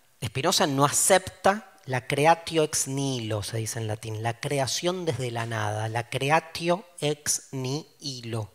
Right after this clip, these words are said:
con H intermedia. En eso tiene un pensamiento bien antiguo. El mundo es infinito. Siempre estuvo y nunca va a terminar.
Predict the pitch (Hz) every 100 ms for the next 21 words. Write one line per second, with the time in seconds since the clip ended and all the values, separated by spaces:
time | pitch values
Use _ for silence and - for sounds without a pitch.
0 | _ 123 123 135 - 135 123 113 120 120
1 | 113 110 - - - - _ _ _ _
2 | _ _ _ _ _ _ _ _ _ -
3 | 131 151 - 151 147 143 135 120 139 151
4 | 151 143 151 143 139 139 117 107 98 -
5 | _ _ _ _ _ - 131 127 160 208
6 | 196 175 190 208 - 117 - - - _
7 | _ _ _ _ _ _ _ _ _ _
8 | _ _ _ - - 202 220 214 196 -
9 | - - 143 110 104 92 - _ _ _
10 | _ _ _ _ _ _ _ 143 131 160
11 | 196 202 175 151 143 131 127 113 95 -